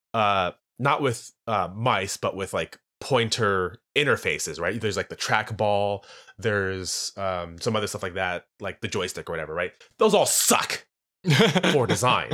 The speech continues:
Speaker 1: at least. <laughs> That's what I'm talking about from a design point of view. Uh,
Speaker 2: Okay.
Speaker 1: there's the pen, the pen and, there's the pen and tablet, which is a whole kit and caboodle that you have to set up just to get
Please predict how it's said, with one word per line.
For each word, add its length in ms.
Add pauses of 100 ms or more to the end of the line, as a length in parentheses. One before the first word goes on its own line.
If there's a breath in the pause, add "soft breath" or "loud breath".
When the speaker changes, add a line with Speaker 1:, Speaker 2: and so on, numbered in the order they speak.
(100)
Speaker 1:
at 180
least. 260
<laughs> 60
That's 440
what 80
I'm 100
talking 300
about 200
from 140
a 60
design 340
point 220
of 80
view. 180 (680 loud breath)
Uh, 340
Speaker 2:
Okay. 140
Speaker 1:
there's 240
the 80
pen, 560 (140)
the 80
pen 260
and, 180 (200)
there's 220
the 80
pen 360 (100)
and 480 (240)
tablet, 480 (380 loud breath)
which 300
is 420
a 120
whole 800 (680)
kit 280
and 100
caboodle 580 (340)
that 160
you 60
have 100
to 80
set 260
up 220 (100)
just 280
to 80
get 540